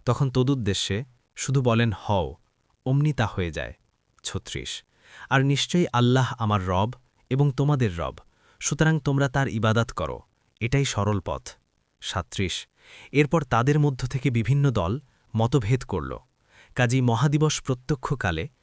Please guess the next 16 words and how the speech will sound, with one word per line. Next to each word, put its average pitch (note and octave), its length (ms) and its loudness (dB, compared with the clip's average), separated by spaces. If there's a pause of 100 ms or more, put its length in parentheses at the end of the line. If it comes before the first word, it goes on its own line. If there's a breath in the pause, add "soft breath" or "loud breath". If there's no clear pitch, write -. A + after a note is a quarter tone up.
(260)
কাফেরদের A2+ 460 -2
ধ্বংস A2 420 -2 (180)
অনিবার্য। G2 600 -2 (520)
আটত্রিশ, - 600 -8 (440 soft breath)
যেদিন C3+ 300 2
তারা D3+ 220 4
আমার B2+ 220 2
কাছে C#3 300 -2
আসবে, F2+ 400 -4 (380)
সেদিন A#2 340 0
তারা G#2+ 240 0
কতই C3 320 0
না C3+ 100 2
স্পষ্টভাবে A#2 680 -2
শুনতে B2 340 -2
পাবে C2 300 -6